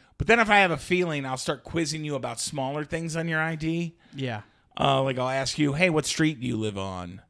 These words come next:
Speaker 2: Okay.
Speaker 1: And, like, I've tripped up so many people 'cause they're expecting, like, "Hey, when's your birthday?" Or
Speaker 2: Mm-hmm.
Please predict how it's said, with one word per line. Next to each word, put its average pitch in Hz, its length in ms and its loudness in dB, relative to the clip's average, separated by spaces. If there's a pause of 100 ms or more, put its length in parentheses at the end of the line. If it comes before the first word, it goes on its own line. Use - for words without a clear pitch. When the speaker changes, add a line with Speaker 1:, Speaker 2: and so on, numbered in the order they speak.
(220)
Speaker 2:
Okay. 127 440 -4
Speaker 1:
And, 131 120 -2
like, 127 160 2
I've 123 320 -4
tripped - 340 0
up 120 120 -4
so 131 200 0
many 120 160 -2
people 117 240 -2
'cause 139 200 -6
they're 170 200 6
expecting, 131 460 -2
like, 113 160 -6
"Hey, 147 200 0
when's 135 240 0
your 127 100 -4
birthday?" 107 580 -2
Or 90 80 -4
Speaker 2:
Mm-hmm. 131 420 -2